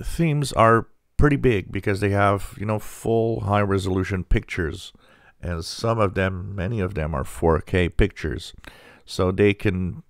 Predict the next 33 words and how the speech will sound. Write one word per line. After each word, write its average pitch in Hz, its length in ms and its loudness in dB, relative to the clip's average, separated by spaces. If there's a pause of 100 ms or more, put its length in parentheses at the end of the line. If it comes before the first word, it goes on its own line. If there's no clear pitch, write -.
(100)
actually 110 340 -2
be 98 180 0
quite 92 280 2
heavy, 95 460 0
and 95 240 -6
if - 260 -10
you're 120 220 0
a 117 80 2
little, 110 420 2 (600)
um, 85 500 0
light 98 480 0
on 92 500 0
space, - 840 -4
well, 131 380 2
maybe 135 580 -6
you 117 200 -2
want 104 320 0
to 101 120 -6
have 87 260 -2
more 82 200 -4
space - 380 -4
available. 98 560 -2 (840)
So - 200 0
all 131 180 6
the 170 100 4
themes 135 420 -4
that 107 180 -2
you 92 100 -4
install, 87 560 2
you 95 100 -4
can - 160 -4
actually 139 380 -2
right-click 107 720 0